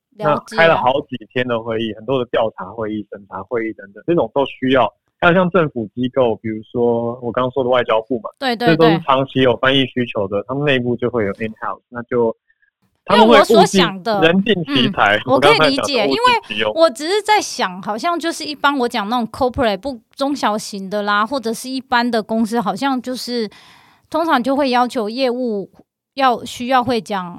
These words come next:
Speaker 1: 英文，或者是行销部要会讲英文。
Speaker 2: 哦。
Speaker 1: 就你懂我意思吗？我想到是这种的
Speaker 2: 我懂。
Speaker 1: 啊，所以因为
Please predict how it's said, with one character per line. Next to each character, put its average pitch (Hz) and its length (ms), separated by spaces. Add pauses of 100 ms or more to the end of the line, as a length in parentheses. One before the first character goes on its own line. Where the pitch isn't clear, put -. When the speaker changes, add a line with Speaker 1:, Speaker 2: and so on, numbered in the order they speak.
(120)
Speaker 1:
英 247 220
文， 202 260
或 254 120
者 214 160
是 247 180
行 208 300
销 226 160
部 226 520
要 247 120
会 240 200
讲 185 240
英 202 180
文。 196 160
Speaker 2:
哦。 131 500
Speaker 1:
就 277 140
你 302 180
懂 302 160
我 285 80
意 254 40
思 254 100
吗？ 247 100
我 262 60
想 254 220
到 262 180
是 262 180
这 262 140
种 143 160
的 151 80
Speaker 2:
我 127 60
懂。 117 80
Speaker 1:
啊， - 40
所 330 160
以 320 140
因 359 100
为 415 80